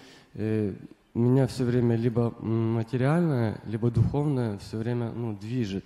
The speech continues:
Не я выбираю, а меня движет что-то. Если брать, э, воспоминания, ну, я хочу вот просто, как бы, чтоб узнать, где находится моё, м,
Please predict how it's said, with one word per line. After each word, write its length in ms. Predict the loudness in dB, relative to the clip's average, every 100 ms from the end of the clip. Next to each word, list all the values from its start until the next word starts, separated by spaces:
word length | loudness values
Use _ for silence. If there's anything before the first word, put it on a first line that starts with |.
| -4
Не 180 | -2 0
я 180 | 2
выбираю, 640 | 2 2 2 0 -2 -6 -8 -6
а 340 | -4 -4 -6
меня 360 | -6 -2 -2 -4
движет 460 | -6 -8 -8 -10 -16
что-то. 400 | -12 -10 -10 -16 _ -20 -20 -20 _ _ _ _ _
Если 380 | 0 2 2 2
брать, 340 | 4 2 0 -10 -10
э, 360 | -8 -6 -6 -8 -12 -20 _ _ _ _ _ _ _ _ _ _ _ _ _ _ _ -8
воспоминания, 840 | -4 -4 0 2 4 6 4 4
ну, 280 | 4 2 -4 -8
я 240 | -2 -2 -2
хочу 300 | -8 -14 -16
вот 80 | -6
просто, 380 | -2 -2 0 -4 -4 -14 -20 _ -18 -14 -8
как 140 | -4
бы, 120 | -2 -2
чтоб 180 | -2 -8 -12 _ _ _ _ _ _ _ _ -4
узнать, 380 | 0 4 2 0 -8
где 300 | -8 -2 0
находится 560 | 0 -2 -4 -4 -4 -2
моё, 400 | 0 0 0 -4 -14 -20 -20 _ _ _
м, 400 | -8 -4 -4 -6